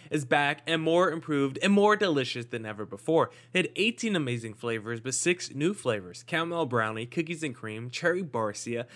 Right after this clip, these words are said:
lemon almond cheesecake, carrot cake, and apple almond crisp. The bars are covered in a hundred percent chocolate, and they're both soft and easy to chew. Now, the reason why I love Built Bars is because they're healthy.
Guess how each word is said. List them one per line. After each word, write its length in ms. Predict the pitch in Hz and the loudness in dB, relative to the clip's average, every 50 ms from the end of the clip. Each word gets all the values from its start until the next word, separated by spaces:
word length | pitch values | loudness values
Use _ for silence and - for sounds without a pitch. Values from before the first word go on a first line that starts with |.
| - - - - - | -20 -20 -20 -10 0
lemon 320 | - 165 185 196 202 190 | 4 4 4 6 4 2
almond 300 | - 147 151 143 135 120 | 2 0 -2 -2 -2 -4
cheesecake, 460 | - - 147 143 139 - - 156 143 | -6 -4 -4 -4 -6 -6 -8 -8 -6
carrot 240 | - 160 156 156 156 | -2 -2 -2 -2 -2
cake, 180 | 170 170 156 160 | -4 -6 -4 -4
and 100 | 147 117 | -6 -4
apple 340 | - 120 120 120 - - - | -4 -6 -6 -4 -6 -6 -8
almond 360 | - 110 117 113 107 101 - | -8 -8 -10 -10 -10 -12 -14
crisp. 400 | - - 151 160 135 - - - _ _ _ - - - - _ | -4 0 2 2 2 0 -4 -10 _ _ _ -20 -20 -20 -18 _
The 80 | - 147 | -4 0
bars 300 | 127 147 147 147 143 139 | 4 4 4 4 4 0
are 60 | 139 | -2
covered 280 | - 147 135 135 139 139 | -4 -4 -4 -2 -2 -2
in 60 | 131 | -2
a 60 | 127 | -2
hundred 260 | 120 147 160 165 170 | -2 -4 -4 -4 -4
percent 320 | 165 - - 180 160 143 - | -6 -6 -8 -8 -8 -4 0
chocolate, 320 | 135 117 110 - - 120 | 0 0 0 0 -4 -8
and 80 | 117 117 | -6 -4
they're 40 | |
both 200 | 117 127 127 123 | -2 -2 -2 -2
soft 360 | 123 - 139 131 135 143 - - - | -2 0 2 2 2 0 -2 -6 -10
and 100 | 139 143 | -8 -6
easy 320 | 131 120 110 104 110 110 | -4 -6 -6 -6 -8 -10
to 60 | 101 | -10
chew. 320 | 95 - - 156 151 117 - - - - - - - - - | -8 -2 0 2 2 2 0 -4 -14 -20 -20 -20 -20 -8 -2
Now, 160 | - 160 160 | 2 2 4
the 120 | 151 147 151 | 4 6 6
reason 240 | 165 175 165 175 156 | 4 4 2 0 0
why 280 | 139 139 143 143 135 | 0 0 0 -2 0
I 260 | 151 160 190 240 285 | 2 4 4 4 6
love 220 | 262 208 170 143 120 | 6 6 6 4 4
Built 200 | 123 123 117 - | 0 -2 -2 0
Bars 220 | 117 117 117 120 | 0 0 0 0
is 40 | 117 | -4
because 300 | 110 120 - 143 131 117 | -6 -6 -6 -6 -4 -2
they're 140 | 127 123 110 | -2 -2 0
healthy. 440 | - 151 156 156 156 - 98 92 | 2 2 2 2 2 -2 -10 -10